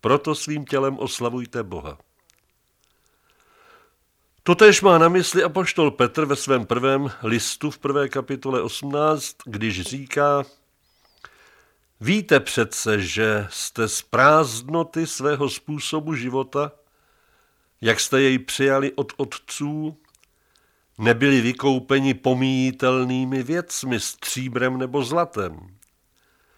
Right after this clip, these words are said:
nýbrž převzácnou krví Kristovou.“ Tak jako ospravedlnění znamenalo osvobozující výrok nad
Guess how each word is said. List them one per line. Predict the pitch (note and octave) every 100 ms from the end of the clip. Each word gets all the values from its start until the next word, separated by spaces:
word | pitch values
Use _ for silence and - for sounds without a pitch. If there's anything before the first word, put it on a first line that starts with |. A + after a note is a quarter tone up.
| _ -
nýbrž | A2 G#2+ A2 -
převzácnou | - - - E3+ C#3+ C#3+ D#3 D#3 - - D3 C#3
krví | - B2+ C3+ C3+ C3+ C3
Kristovou.“ | C3+ D3 - - G2 D#2 D#2 F#2+ G2+ _ _ _ _ _ _ _ _ _ _ _ _ _ _ _ _ _ _ _ _ _ _ _
Tak | - D#3
jako | G#3 E3 D#3+
ospravedlnění | F3+ - E3+ D#3+ A#2+ A#2+ A2+ A2 G2 F#2 D#2+ - -
znamenalo | F#2+ G2 B2 D3 D#3 C#3
osvobozující | - D3 - D3 E3+ D3+ F3 D3 F3 F3 F3+ - D3 A#2+
výrok | B2 D#3 C#3 G2+
nad | G#2+ -